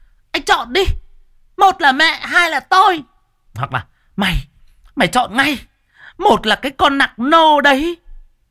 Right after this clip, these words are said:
hai là tao." Thì chết, đến nước đấy thì đúng thật là chỉ có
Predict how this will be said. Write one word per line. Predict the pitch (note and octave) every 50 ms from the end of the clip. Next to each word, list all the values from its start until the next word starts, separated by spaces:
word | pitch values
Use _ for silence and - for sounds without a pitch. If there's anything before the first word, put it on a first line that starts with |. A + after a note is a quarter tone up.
| _ _ _ _ _ _ _ _
hai | - - F4 E4+ E4 D#4+
là | D4 B3 G#3+
tao." | - - D4+ D#4 D#4+ D#4+ D#4+ D#4+ C#4 - - - _ _ _ _ _ _ _ _ _ _ _ _ _ _ _ _ _ _ _ _ _ _ _ _ _ _
Thì | - D#2+ - _ -
chết, | - F3+ F#3+ G#3+ A3+ A#3 A#3 - _ _ _
đến | - A#2+ C3+ D#3 D#3+
nước | F3 F3 E3+ -
đấy | - D3+ E3
thì | - -
đúng | E2 G2+ E3 E3
thật | E3 F3 D#3 E3
là | - D2+ -
chỉ | - -
có | - B2